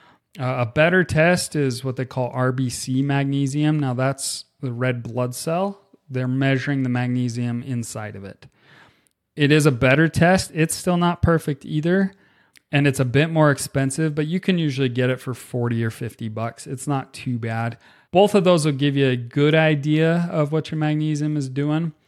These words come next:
but they might show normal even though you show all the signs of having low magnesium.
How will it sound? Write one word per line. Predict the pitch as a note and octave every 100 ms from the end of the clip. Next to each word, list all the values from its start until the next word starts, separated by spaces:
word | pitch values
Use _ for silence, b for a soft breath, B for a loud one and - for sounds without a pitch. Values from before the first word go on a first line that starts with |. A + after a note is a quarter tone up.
| b b b -
but | C3+ E3 E3
they | D3+
might | D#3+ E3
show | - D3+
normal | C3+ C3 D3+ C3+ C3
even | C3 C3+ C3+
though |
you | C3 C3
show | - C3 B2+
all | C3 C3+
the | B2+
signs | A#2 C3+ C3 B2+ A#2+
of | A2
having | B2 A#2+ A#2+ A#2
low | A#2
magnesium. | A2+ A2 A#2 C3+ A#2 A2+ C3+